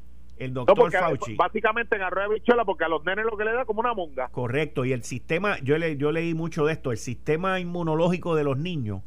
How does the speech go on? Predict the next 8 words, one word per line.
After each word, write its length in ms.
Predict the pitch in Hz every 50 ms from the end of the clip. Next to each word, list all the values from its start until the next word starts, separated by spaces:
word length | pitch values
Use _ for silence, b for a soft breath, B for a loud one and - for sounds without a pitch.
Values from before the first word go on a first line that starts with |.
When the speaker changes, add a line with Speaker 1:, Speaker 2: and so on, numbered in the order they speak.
| b b b b b b b b b b
Speaker 1:
como 280 | - 131 127 127 120
está 140 | 110 - 156
en 120 | 156 180 202
un 240 | 202 190 180 170
metabolismo 800 | 180 180 165 - - 147 143 143 139 143 165 170 170 170 165 151
mucho 380 | 143 143 160 165 160 - 165 143
más 300 | 143 147 151 147 - 127
rápido, 600 | - 143 151 160 147 120 - 101 95 92 98 117